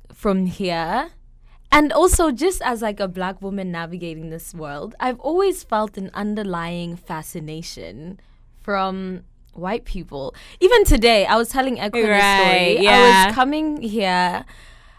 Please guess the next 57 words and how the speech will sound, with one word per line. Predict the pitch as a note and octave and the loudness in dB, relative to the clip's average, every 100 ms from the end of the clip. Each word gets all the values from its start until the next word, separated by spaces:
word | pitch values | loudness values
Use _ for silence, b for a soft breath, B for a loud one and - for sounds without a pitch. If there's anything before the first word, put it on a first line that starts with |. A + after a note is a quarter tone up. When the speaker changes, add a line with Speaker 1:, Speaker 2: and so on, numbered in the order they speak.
| b _ _ | b _ _
Speaker 1:
and | - C#4 | 2 4
I | C#4 | 4
was | C#4 | 4
telling, | D4+ D#4 D#4+ C#4+ | 2 2 2 -2
who | B3 F#4 | 2 4
was | F#4+ | 4
I | C#4 | 2
telling | C4 C#4 B3 A#3 | 0 -4 -2 -2
the | |
other | A3 G#3+ | -2 -4
day? | G3+ G3+ F#3+ | -4 -4 -4
Like, | F#3 F#3 | -6 -4
wow, | G3+ F3+ - | -2 -2 -2
if | A3 | 0
I | C#4 | 0
had | E4 E4 | 0 0
a | C#4 | -4
dollar | F#3+ F3+ F3+ D3+ D3+ | -4 -4 -6 -8 -12
for | - G3 | -12 -8
every | G#3 G#3+ A#3 | -6 -4 -6
time | A#3 G3+ F#3+ | -6 -6 -4
a | |
white | F3 F3 E3+ | -4 -6 -8
person | G3+ F3+ F3+ F3+ | -10 -10 -10 -10
stopped | F3+ - D#3 | -10 -10 -6
Speaker 2:
Me, | A#3 | 0
Speaker 1:
me. | C4 F4+ D4+ A#3 | 2 4 6 6
Speaker 2:
yeah, | B3+ C#4+ D#4+ C4 | 6 6 6 6
we | C#4 | 4
were | D4+ | 2
talking | E4 | 2
about | E4+ C4+ | 4 2
this. | A3 F#3+ F3+ | 4 4 6
Speaker 1:
Yeah, | D4+ E4+ F#4+ | 8 8 10
Speaker 2:
Yeah. | F4+ C#4+ B3 G#3 G3 | 10 10 10 8 6
Speaker 1:
if | |
I | E4+ | 6
had | F#4+ | 6
a | F#4 | 4
dollar | A#3 A3+ A3+ A3 | 0 0 0 -2
for | - - | -2 -2
every | A3 A#3 D4 | -2 0 -4
time | C#4+ B3 A3+ - | -4 -6 -4 -4
a | |
white | G3+ F3+ F#3 F#3+ | -4 -2 -2 -2
person | G#3 G3 F#3 G3 | -6 -6 -6 -8
stopped | - F3+ E3+ | -4 -4 -4
me | F3+ F3 | -6 -6
to | E3+ F3+ | -8 -10
be | F#3 | -6
like, | F3 F3+ | -6 -6
"Oh | - | -8
my | G3+ A#3+ | -6 -4
God, | A#3+ B3 B3 A#3 A3+ A3 | 2 2 4 2 0 -4
your | - G3 F#3+ | -6 -8 -8
hair | E3+ F#3+ F#3+ F#3+ | -8 -8 -6 -6
is," | - | -8